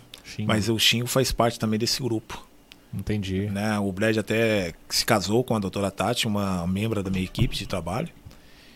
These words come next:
Speaker 2: E são pessoas assim, cara, que se dedicam também piamente a tirar aqueles meninos dos Estados Unidos da, da, da, da margem de exclusão e trazer pra vida social.
Speaker 1: Ah, excelente, cara.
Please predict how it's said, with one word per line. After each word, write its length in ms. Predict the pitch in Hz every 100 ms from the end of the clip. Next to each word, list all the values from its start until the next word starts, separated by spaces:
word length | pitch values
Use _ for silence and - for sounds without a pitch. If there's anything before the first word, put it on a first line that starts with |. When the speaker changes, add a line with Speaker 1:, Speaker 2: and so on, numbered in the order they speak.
| - - -
Speaker 2:
E 60 | -
são 180 | - 143
pessoas 400 | 147 - 151 139
assim, 300 | 123 - 156
cara, 240 | 127 113
que 80 | -
se 100 | 131
dedicam 540 | 131 120 127 143 139
também 640 | 127 117 120 143 131 113 85 - -
piamente 720 | 180 196 131 139 143 - 160 - - - -
a 180 | - 123
tirar 400 | - - 127 139
aqueles 280 | 151 143 127
meninos 580 | 120 123 117 104 - - - - - - - - - -
dos 120 | 110
Estados 360 | - 123 113
Unidos 300 | 117 117 107
da, 200 | 107 110
da, 180 | 98 107
da, 800 | 104 98 95 101 101 90 82 - 95
da 200 | 104 110
margem 340 | 110 120 104
de 60 | 107
exclusão 500 | - - 104 110 120
e 60 | 131
trazer 360 | 135 117 120
pra 160 | - 110
vida 300 | 104 107 104 - 92 - -
social. 520 | - - 98 - 80 - - - 117
Speaker 1:
Ah, 260 | 107 95
excelente, 500 | 95 113 95 95 -
cara. 180 | -